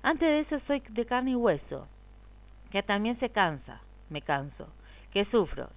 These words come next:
chiste, que algunos, porque alguna, que a veces, que otras veces me llevo el dedo chiquito contra el-, algún mueble o pared. Sí, sufro, sufro, sufro, me duele, sí.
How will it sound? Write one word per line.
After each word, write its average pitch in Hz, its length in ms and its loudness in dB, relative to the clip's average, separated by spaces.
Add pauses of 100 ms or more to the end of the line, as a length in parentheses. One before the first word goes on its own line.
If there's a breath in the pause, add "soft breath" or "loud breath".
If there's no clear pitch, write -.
chiste, 226 480 0 (120)
que 147 100 -4
algunos, 180 720 -4 (360)
porque 160 200 -4
alguna, 185 800 -2 (220)
que 160 200 -4
a 156 60 0
veces, 170 460 -4
que 175 100 -2
otras 156 200 0
veces 160 420 -6 (840 soft breath)
me 143 180 -4
llevo 151 280 0
el 143 100 -2
dedo 143 280 0
chiquito 139 440 -6
contra 135 420 -6
el-, 135 100 -6
algún 135 320 -8
mueble 135 440 -4
o 131 60 -8
pared. 185 320 2 (840 soft breath)
Sí, 143 260 -6
sufro, 127 420 -10
sufro, - 360 -10
sufro, 156 420 -4
me 135 120 -4
duele, 135 540 -10
sí. 135 340 -12